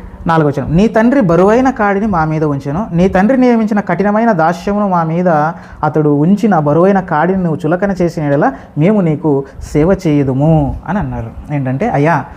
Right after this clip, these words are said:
మరి సొలొమోను గారు బ్రతికున్నప్పుడు, మీ తండ్రి గారు బ్రతికున్నప్పుడు మా మీద భయంకరమైన", అంటే ఆ రోజు దేవాలయం కట్టడానికి మొదలుపెట్టాడు కాబట్టి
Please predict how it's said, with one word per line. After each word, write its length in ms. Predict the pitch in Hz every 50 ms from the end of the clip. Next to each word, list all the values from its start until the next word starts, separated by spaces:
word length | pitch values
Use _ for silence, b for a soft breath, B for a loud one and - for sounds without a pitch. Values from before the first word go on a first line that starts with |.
| B B B B B B 139
మరి 220 | 139 131 131 131
సొలొమోను 440 | - 156 135 151 165 175 170 165 156
గారు 160 | 151 147 143
బ్రతికున్నప్పుడు, 840 | 135 143 131 - - 156 147 143 135 - 135 131 143 156 160 151 - - -
మీ 100 | 135 139
తండ్రి 280 | 127 143 135 139 160 170
గారు 180 | 170 165 156
బ్రతికున్నప్పుడు 540 | 139 143 139 - - - 143 139 131 - 139
మా 160 | 147 143 131
మీద 320 | 123 123 120 123 123 123 123 127 120
భయంకరమైన", 600 | 120 123 123 123 135 131 - 131 127 123 120 117 123
అంటే 260 | 120 117 123 123 123
ఆ 100 | 123 123
రోజు 240 | 127 131 131 135 127
దేవాలయం 500 | 123 135 143 147 151 160 160 156 156 -
కట్టడానికి 420 | - - - 139 143 147 147 135
మొదలుపెట్టాడు 520 | 131 131 135 139 135 139 131 - 131 127
కాబట్టి 380 | 127 127 127 123 - - 185 190